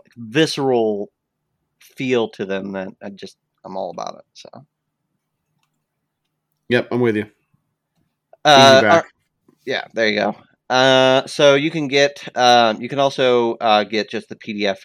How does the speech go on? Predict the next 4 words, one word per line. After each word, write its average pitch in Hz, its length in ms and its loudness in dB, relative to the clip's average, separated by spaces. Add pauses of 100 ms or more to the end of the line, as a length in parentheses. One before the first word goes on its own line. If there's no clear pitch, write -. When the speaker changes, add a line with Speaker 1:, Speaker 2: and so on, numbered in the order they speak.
Speaker 1:
for 98 360 -8 (160)
ten 101 440 -4 (240)
bucks. - 540 -4 (100)
Um, 101 600 -4